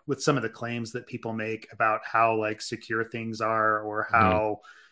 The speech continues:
Speaker 1: how it's going to solve, like, all the world's problems because I can pay somebody in, you know, China using a dex and, you know, we can trade coins, right? Like, I, yeah, that's great, but do you really need to do that, right? Like, is that a problem that hasn't been solved?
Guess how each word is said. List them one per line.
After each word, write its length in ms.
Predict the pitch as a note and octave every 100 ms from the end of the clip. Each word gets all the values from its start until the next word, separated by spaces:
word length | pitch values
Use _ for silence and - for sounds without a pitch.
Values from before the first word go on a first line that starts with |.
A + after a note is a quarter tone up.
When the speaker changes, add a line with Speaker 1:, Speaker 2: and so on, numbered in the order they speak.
| _
Speaker 1:
how 160 | - F3+
it's 140 | E3
going 260 | - C#3+ C3
to 100 | C3+
solve, 440 | - C3 B2 B2
like, 260 | A#2+ A#2 - -
all 200 | C3+ C3+
the 100 | B2+
world's 320 | B2 B2 A2+
problems 560 | - A2+ A#2 A#2 A2+ A2
because 320 | A2+ A2+ A#2+
I 80 | A#2
can 140 | A#2+
pay 240 | A2+ B2
somebody 640 | A#2+ A#2+ A#2 A2+ A2+ A2 A2+
in, 240 | A2 A2
you 140 | B2 A2+
know, 160 | G#2+ - - -
China 360 | - D3 C3 B2
using 480 | A#2 A#2 A2+ A2+ A2
a 40 |
dex 520 | G#2+ A2 A2 - - -
and, 320 | A2 G#2+ G#2+
you 100 | A2
know, 100 | G#2+
we 120 | G#2+
can 160 | A2 A2+
trade 340 | - A2+ G#2+
coins, 520 | - A2 G#2+ G#2 G2 -
right? 200 | A#2 A2+ -
Like, 140 | A2 B2+
I, 100 | B2 - _ _ _ _ -
yeah, 540 | F3 E3+ E3 E3 - - - - - _ _ _ -
that's 240 | C3+ -
great, 500 | - D#3 D3+ D#3+ -
but 180 | C3+ C3
do 80 | C3+
you 100 | B2+
really 260 | C#3+ B2+
need 240 | A#2 A#2+ A#2+
to 80 |
do 220 | A2 A2 A#2
that, 240 | C3 C#3+
right? 200 | A#2 B2+
Like, 180 | A#2 A2
is 60 |
that 140 | C3+ C3
a 40 |
problem 440 | - A#2+ A#2 B2 A#2
that 140 | A#2
hasn't 400 | - A#2+ C3 B2
been 160 | A2+ A2
solved? 580 | - A2 A#2+ B2+ -